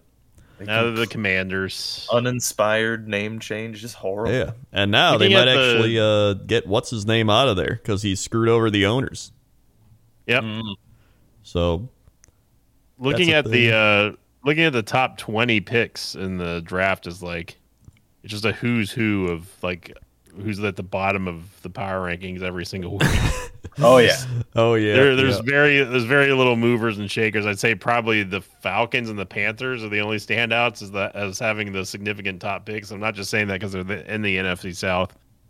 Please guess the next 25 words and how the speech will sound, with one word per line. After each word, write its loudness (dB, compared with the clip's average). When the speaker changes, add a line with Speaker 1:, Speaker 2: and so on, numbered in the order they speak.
Speaker 2:
Um, 0
Jets, -2
I -8
mean, 2
Rob, 2
how 4
you, 4
how 4
you 2
feeling? 0
How -4
you -4
feeling 0
about -2
these, -10
these, -12
this 2
Speaker 1:
Uh, 8
Speaker 2:
fourth 6
and -4
tenth -6
pick? -10
Speaker 1:
you 0
know, 0
w-, -8